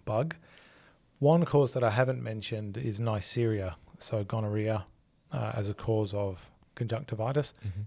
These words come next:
Speaker 1: That's really uncommon. I actually can't remember the last time I saw that. But they get a very, very purulent conjunctivitis. It's literally
Speaker 2: Mm.
Speaker 1: white, ropey discharge that's pouring out of the eye.
Speaker 2: Sure.
Speaker 1: Um,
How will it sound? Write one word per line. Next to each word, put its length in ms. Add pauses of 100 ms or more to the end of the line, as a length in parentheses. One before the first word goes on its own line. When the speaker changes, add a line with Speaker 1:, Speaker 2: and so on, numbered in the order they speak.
(100)
Speaker 1:
That's 200
really 300
uncommon. 600
I 220
actually 300
can't 180
remember 220
the 80
last 260
time 180
I 60
saw 220
that. 180 (1080)
But 160
they 100
get 160
a 20
very, 400
very 240
purulent 920 (260)
conjunctivitis. 840
It's 140
literally 320
Speaker 2:
Mm. 120
Speaker 1:
white, 300 (140)
ropey 320
discharge 440
that's 280
pouring 480
out 160
of 100
the 140
eye. 240 (880)
Speaker 2:
Sure. 280
Speaker 1:
Um, 640